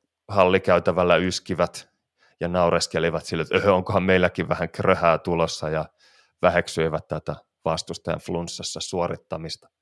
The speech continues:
Ja ehdoton kulminaatiopiste finaaleissa oli se, kun pahikset Dwayne Wade ja LeBron James tuuletti tokan pelin, äh, vikassa erässä Mavsin vaihtopenkin edessä, kun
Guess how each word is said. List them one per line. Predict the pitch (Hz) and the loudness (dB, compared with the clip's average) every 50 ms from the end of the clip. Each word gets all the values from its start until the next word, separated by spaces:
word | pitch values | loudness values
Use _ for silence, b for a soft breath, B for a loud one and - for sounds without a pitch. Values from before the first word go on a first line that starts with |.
| _ _ _ _ _ _ _ _ _ _ _ _ _ _ _ _ _ _ _ - | _ _ _ _ _ _ _ _ _ _ _ _ _ _ _ _ _ _ _ -14
Ja | 82 80 80 80 76 73 - _ _ _ _ _ _ _ _ _ _ _ _ _ _ _ _ _ _ _ _ _ _ _ - | -12 -10 -8 -8 -10 -10 -14 _ _ _ _ _ _ _ _ _ _ _ _ _ _ _ _ _ _ _ _ _ _ _ 4
ehdoton | - 160 147 147 143 - - 139 127 | 6 6 8 8 8 8 6 4 4
kulminaatiopiste | - 143 143 131 131 127 123 117 113 110 104 - 117 107 101 - - 104 101 - - 107 | 4 6 6 6 8 6 6 6 6 6 6 4 4 4 4 4 2 0 -2 0 -2 -4
finaaleissa | - - - 120 110 113 107 104 101 98 92 92 92 - - 98 92 | -6 -2 -2 0 2 4 4 4 6 6 4 4 2 0 0 0 2
oli | 95 95 95 | 2 2 2
se, | - 107 101 | 2 2 0
kun | - - 101 90 - B B B B B B | 2 0 -2 -4 -4 B B B B B B
pahikset | - 113 110 113 113 104 - - - 92 - - 110 104 101 | 4 6 6 6 4 2 0 0 -2 -2 -2 -2 -8 -6 2
Dwayne | 110 107 104 101 98 | 4 4 4 4 4
Wade | 95 104 104 101 98 92 95 | 4 4 6 6 4 4 2
ja | 98 92 92 | 2 2 2
LeBron | 95 90 82 98 98 92 92 87 | 2 0 2 0 0 0 0 0
James | 101 101 98 98 95 90 - - - | 2 2 2 2 0 -2 -6 -6 -4
tuuletti | 98 95 95 92 87 82 - - 85 - - _ _ | -2 0 2 2 2 0 0 -6 -8 -8 -10 _ _
tokan | 98 92 - 98 92 85 | 0 0 2 0 0 0
pelin, | - 95 90 90 87 85 - _ _ _ _ _ _ _ _ _ _ _ _ _ - | 2 2 2 2 0 -2 -6 _ _ _ _ _ _ _ _ _ _ _ _ _ -6
äh, | 85 85 85 - - - | -2 -2 -2 -2 -2 -2
vikassa | 107 104 - 107 95 - - 98 92 92 | -2 2 2 2 2 2 2 2 2 4
erässä | 92 95 90 - - - 95 87 - - - _ _ _ _ | 4 4 2 2 0 -2 -2 -4 -4 -6 -14 _ _ _ _
Mavsin | 110 104 101 104 92 - - 101 87 | 0 2 2 2 2 0 -4 -4 2
vaihtopenkin | 90 101 101 95 - - 90 - - 90 87 82 - 92 90 87 | 4 4 4 4 2 -2 -2 -2 0 -2 -2 -2 -2 0 2 2
edessä, | 87 90 85 - - 90 80 | 2 2 0 -2 -4 -8 -10
kun | - - 80 78 | -10 -10 -12 -12